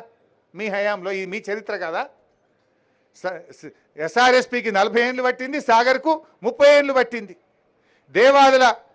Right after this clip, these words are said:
ఇదే వరంగల్ జిల్లాలో ఉండే దేవాదుల ప్రాజెక్టు రెండు వేల కోట్లో చంద్రబాబు నాయుడు గారు కొబ్బరికాయ కొడితే రెండు వేల పద్నాలుగులో మీ కాంగ్రెస్ ప్రభుత్వం దిగిపోయే నాటికి పద్నాలుగేళ్లలో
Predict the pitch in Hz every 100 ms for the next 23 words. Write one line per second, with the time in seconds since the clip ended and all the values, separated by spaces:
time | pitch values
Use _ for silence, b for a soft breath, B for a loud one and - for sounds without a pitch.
0 | _ _ 151 196 254 226 233 269 285 269
1 | 269 269 262 262 254 262 247 180 196 254
2 | 269 262 262 233 233 233 233 185 196 -
3 | _ _ _ 160 233 277 277 269 269 262
4 | 262 254 226 233 262 254 254 247 240 240
5 | 233 220 175 214 233 233 233 214 277 302
6 | 302 b b b 143 170 247 285 285 277
7 | 269 226 208 277 277 269 254 185 - b
8 | b 190 262 233 247 269 269 262 247 254
9 | 254 254 180 214 247 254 247 240 226 233
10 | 220 190 - _ _ _ - 214 226 294
11 | 294 285 277 285 285